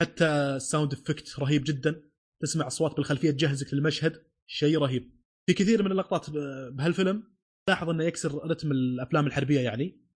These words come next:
يعني الوضع مو بس طلق ومسدسات ورشاشات والجيش الأمريكي يعاني عشان يحقق المجد ومن هالكلام.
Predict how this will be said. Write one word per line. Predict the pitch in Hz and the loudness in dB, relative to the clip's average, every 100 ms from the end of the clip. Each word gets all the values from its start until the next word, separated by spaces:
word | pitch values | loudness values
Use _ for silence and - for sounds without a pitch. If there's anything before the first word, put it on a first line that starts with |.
| _ - | _ -6
يعني | 131 151 | 0 4
الوضع | 165 160 135 | 4 2 -2
مو | 151 | -4
بس | 156 151 | -2 -4
طلق | - 147 135 | -2 -4 -2
ومسدسات | 131 139 127 147 143 | -4 -4 -2 -2 0
ورشاشات | 135 - 135 139 | -2 -2 -2 -2
والجيش | 135 135 131 | 0 0 0
الأمريكي | 143 147 139 | 2 2 4
يعاني | 135 143 147 143 | 2 2 2 0
عشان | 123 135 | -4 -4
يحقق | 143 - - 139 | -4 -8 -8 -4
المجد | 147 135 | -2 -2
ومن | 139 135 | -2 0
هالكلام. | 131 143 156 | 0 2 2